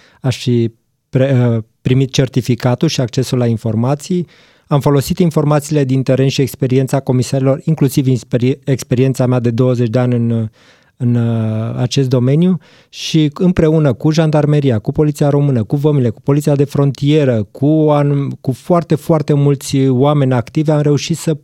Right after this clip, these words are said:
punem capăt într-un fel sau altul al depozitărilor ilegale în, în mare.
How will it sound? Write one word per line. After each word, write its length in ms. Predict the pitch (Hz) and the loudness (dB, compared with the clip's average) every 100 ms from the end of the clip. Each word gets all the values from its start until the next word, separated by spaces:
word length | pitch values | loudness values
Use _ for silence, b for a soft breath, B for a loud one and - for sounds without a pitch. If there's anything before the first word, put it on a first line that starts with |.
| _ | _
punem 340 | - 190 151 120 | -2 0 0 0
capăt 360 | 143 139 135 | -2 -2 -2
într-un 260 | 131 123 123 | -2 -2 -2
fel 200 | - 139 | -2 -2
sau 240 | 143 131 | 0 2
altul 240 | 135 135 139 | 0 0 0
al 260 | 131 131 | 2 2
depozitărilor 640 | 123 123 127 - 139 139 135 | 0 0 -2 -2 0 0 0
ilegale 640 | 156 143 123 143 143 143 139 | 0 0 0 0 0 -2 -2
în, 240 | 139 143 - | -2 -4 -6
în 400 | 143 139 143 151 | -2 0 0 2
mare. 400 | 156 131 107 | 2 2 -2